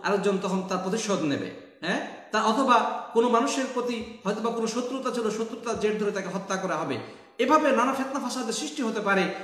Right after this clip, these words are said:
যার কারণে এটি একমাত্র এই দণ্ডবিধি প্রয়োগের অধিকার রাখে ইসলামিক কোর্ট, যেটা সাক্ষী, প্রমাণ এবং বিভিন্ন evidence প্রমাণের মাধ্যমে প্রমাণিত হবে যে সে আসলে জেনাকারী,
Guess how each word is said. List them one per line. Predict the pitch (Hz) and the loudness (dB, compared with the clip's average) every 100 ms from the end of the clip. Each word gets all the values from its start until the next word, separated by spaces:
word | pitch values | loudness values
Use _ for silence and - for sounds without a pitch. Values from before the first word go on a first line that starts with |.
| - | -4
যার | 196 190 190 | 0 2 2
কারণে | 190 185 175 - - | 2 4 2 -2 -6
এটি | 185 202 | -2 2
একমাত্র | 214 226 302 294 247 208 - - - | 2 2 0 2 2 2 2 -6 4
এই | 208 208 - - - | 6 6 2 -6 -12
দণ্ডবিধি | 135 226 262 233 226 | 0 2 4 2 0
প্রয়োগের | 214 214 208 196 | 0 2 4 2
অধিকার | 185 208 196 | 0 0 0
রাখে | 180 180 202 170 - - | 0 0 0 -2 -4 -8
ইসলামিক | - 208 190 180 - | -8 -4 -2 -2 2
কোর্ট, | 233 302 - - - - - | 6 6 4 -2 -8 -12 -16
যেটা | 147 202 208 185 - | 0 2 4 2 2
সাক্ষী, | - 226 - 226 202 | -2 -2 -2 -4 -2
প্রমাণ | 196 196 196 175 - - - | 0 4 6 4 0 -8 -6
এবং | 190 214 214 | 0 4 4
বিভিন্ন | 247 302 277 254 196 120 - | 4 4 4 4 2 -4 -6
evidence | - 220 262 247 - | 0 2 4 2 0
প্রমাণের | 214 262 302 | 0 2 4
মাধ্যমে | 269 240 214 220 180 - - | 4 2 2 2 2 -4 -6
প্রমাণিত | 190 214 254 254 | 0 2 2 0
হবে | 202 220 349 | 2 4 4
যে | 277 247 | 2 0
সে | 233 | 0
আসলে | 202 226 220 190 - - - | 0 0 0 0 -2 -12 0
জেনাকারী, | 175 214 214 208 202 | 4 6 4 6 6